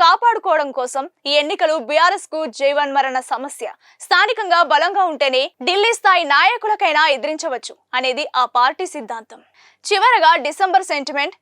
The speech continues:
కేసీఆర్ వ్యూహం, కాంగ్రెస్ పై వ్యతిరేకత, ఈ మూడు కలిస్తే పల్లె పోరులో కారు జోరు పెరుగుతుందా లేక అధికార బలంతో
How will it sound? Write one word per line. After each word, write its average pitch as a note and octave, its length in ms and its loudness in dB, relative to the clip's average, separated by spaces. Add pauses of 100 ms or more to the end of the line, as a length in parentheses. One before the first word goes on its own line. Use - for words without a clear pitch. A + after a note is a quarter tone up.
(160)
కేసీఆర్ D4 480 -2
వ్యూహం, - 220 -12 (300)
కాంగ్రెస్ D#4 400 0
పై D4 160 2
వ్యతిరేకత, B3 460 -4 (360)
ఈ - 20 -6 (120)
మూడు D4 240 0
కలిస్తే C#4+ 340 0 (360)
పల్లె C#4+ 360 2
పోరులో D4 340 4 (180)
కారు D4+ 280 4 (120)
జోరు E4+ 300 2
పెరుగుతుందా C4+ 480 -4 (460)
లేక E4 160 2 (160)
అధికార G#4+ 340 2 (100)
బలంతో E4+ 340 2